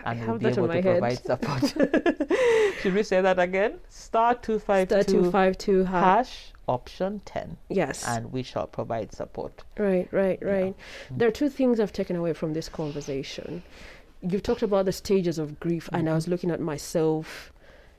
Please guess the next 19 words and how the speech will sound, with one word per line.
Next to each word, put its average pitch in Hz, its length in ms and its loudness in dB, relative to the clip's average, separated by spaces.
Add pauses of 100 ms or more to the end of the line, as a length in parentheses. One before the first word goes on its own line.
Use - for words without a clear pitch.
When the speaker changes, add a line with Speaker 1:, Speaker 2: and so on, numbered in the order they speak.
(260)
Speaker 2:
be-, 180 240 2
before 185 400 0
fifteen, - 960 -2 (180)
Speaker 1:
Mm-hmm. 143 220 -12
Speaker 2:
how 190 220 4
I 185 100 4
was 175 200 4
struggling 170 540 0
with 151 120 -2
my 143 120 -4
father's 147 520 -6
Speaker 1:
Mm-hmm. - 100 -10
Speaker 2:
death. 143 340 -4
Speaker 1:
Mm-hmm. 139 480 -10
Speaker 2:
Because 190 160 0
I 180 80 6
didn't 196 220 2
find 226 420 2
him. 247 400 2